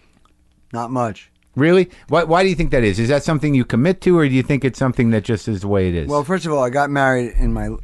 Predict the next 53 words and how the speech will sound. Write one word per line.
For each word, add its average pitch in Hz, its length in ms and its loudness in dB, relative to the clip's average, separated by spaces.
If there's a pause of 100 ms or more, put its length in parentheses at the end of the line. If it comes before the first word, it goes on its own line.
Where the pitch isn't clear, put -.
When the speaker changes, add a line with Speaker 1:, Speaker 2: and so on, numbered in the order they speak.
(340)
Speaker 1:
at 113 140 -8
fifty-seven. 110 960 -4
Speaker 2:
Yeah. 95 280 2
Speaker 1:
I 120 40 0
met 123 240 0
a 123 40 0
woman 117 260 0
thirteen 117 420 -8
years 110 180 -10
ago, 104 340 -10 (760)
and 104 280 -8
she's, 113 320 -10 (500)
she's 120 220 -12
great, 120 280 -4
but 120 240 -8
I, 120 140 -8 (140)
I 120 160 -6
found 135 480 -6
somebody 107 640 -6
who 104 260 -12
has 110 240 -10
a 98 40 -8
point 120 360 -6
of 101 80 -8
view 107 460 -4
<laughs> 104 40 -14
other 113 220 -6
than 113 160 -8
my 110 200 -10
own. 127 280 -4 (400)
Speaker 2:
Yeah, 101 340 -2
and 104 140 0
you 135 120 2
Speaker 1:
So, 135 40 -2
Speaker 2:
can't, 107 220 0 (140)
well, 110 200 -4
you 110 120 0
Speaker 1:
and - 80 -2
Speaker 2:
can't 123 200 0
Speaker 1:
I, 151 60 -4
and 120 100 2
I'm 120 60 2
Speaker 2:
bully 123 120 4
Speaker 1:
an 123 60 4
Speaker 2:
her. 120 60 4
Speaker 1:
addict. 131 400 -2
So 104 140 0
Speaker 2:
Yeah. 101 160 2
Speaker 1:
I 151 120 2
either 151 300 0
was, 135 240 -2
an - 680 -18
addict, 156 480 -4